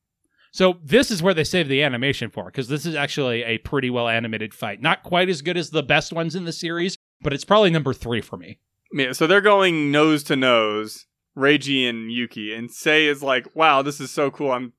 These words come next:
Speaker 2: I'm glad Reiji is able to do this."
Speaker 1: Yeah, he's like, "Thanks, Reiji. Because I teamed up with you, I was able to have a battle like this. If I hadn't,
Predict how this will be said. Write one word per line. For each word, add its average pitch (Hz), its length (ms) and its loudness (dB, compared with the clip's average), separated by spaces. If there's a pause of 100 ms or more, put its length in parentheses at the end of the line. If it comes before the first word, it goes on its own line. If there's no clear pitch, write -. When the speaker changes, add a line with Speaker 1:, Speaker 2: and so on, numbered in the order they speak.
(100)
Speaker 2:
I'm 143 120 -6
glad 143 240 4
Reiji 135 340 0
is 123 100 -2
able 127 220 2
to 123 80 -2
do 123 220 -2
this." 101 320 -8 (180)
Speaker 1:
Yeah, 175 120 -2
he's 170 120 -2
like, 165 140 0
"Thanks, 190 300 2
Reiji. 139 500 -2
Because 165 240 0
I 165 80 4
teamed 156 280 0
up 151 160 2
with 139 160 -2
you, 147 240 2
I 120 400 -2
was 123 200 -2
able 131 180 0
to 117 60 -6
have 123 120 0
a 117 60 -2
battle 113 300 -2
like 107 180 -8
this. 98 260 -12
If 120 160 -12
I 127 120 -4
hadn't, 147 400 0